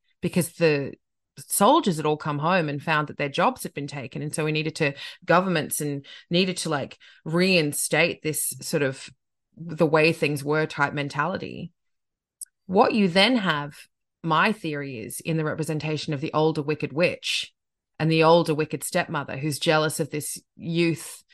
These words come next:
youthful, like, virginity and primacy and beauty, is the feminist witch who's promising with the offering of the apple or the sp-, or the spinning wheel, the prick of the spinning wheel,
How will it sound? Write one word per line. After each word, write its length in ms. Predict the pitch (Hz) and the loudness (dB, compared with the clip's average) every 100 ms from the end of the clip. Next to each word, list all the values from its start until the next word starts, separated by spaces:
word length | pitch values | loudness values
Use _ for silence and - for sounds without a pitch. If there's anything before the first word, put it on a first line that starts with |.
| _ 175 | _ 0
youthful, 800 | 196 220 220 - 165 151 147 139 | 6 6 4 -2 0 0 -2 -4
like, 340 | 151 143 - | -4 -4 -6
virginity 920 | 151 131 151 131 165 185 160 131 110 | -12 -2 -2 2 2 2 2 -4 -6
and 160 | 143 135 | -8 -6
primacy 760 | - 151 170 160 - 135 127 | 2 4 4 0 -6 -8 -8
and 160 | 139 131 | -10 -6
beauty, 640 | 147 170 - 113 90 - - _ _ - - _ | -4 -2 -4 -6 -8 -14 -18 _ _ -20 -20 _
is 220 | 196 190 - _ _ | 4 4 0 _ _
the 60 | 190 | -4
feminist 1080 | - - 170 285 117 139 - - - - - _ _ _ - | -4 0 4 4 4 -4 -8 -6 -8 -10 -16 _ _ _ -10
witch 840 | 123 - - - - - - - _ _ _ _ - | 2 2 2 -4 0 0 0 -6 _ _ _ _ 6
who's 280 | 190 190 180 | 8 8 4
promising 880 | - - 185 226 285 - 180 156 160 | -6 2 6 8 6 4 0 0 0
with 140 | 160 | -2
the 120 | 160 | 2
offering 460 | 160 190 196 170 156 | 2 2 -2 -2 -2
of 80 | 139 | -4
the 140 | 127 | -4
apple 500 | 170 240 160 139 135 | -4 -2 -4 -4 -4
or 100 | 139 | -4
the 80 | 151 | -4
sp-, 280 | - - - | -6 -6 0
or 140 | 165 | 2
the 140 | 156 - - - - _ - | 2 -4 -12 -18 -18 _ -18
spinning 480 | - 202 208 180 | -2 4 4 6
wheel, 320 | 160 208 165 147 | 4 6 4 2
the 80 | |
prick 240 | 143 202 196 | -2 -4 -4
of 100 | 165 | -4
the 60 | |
spinning 360 | 156 - 214 208 | -6 -2 0 0
wheel, 440 | 143 - - - | -2 -6 -8 -10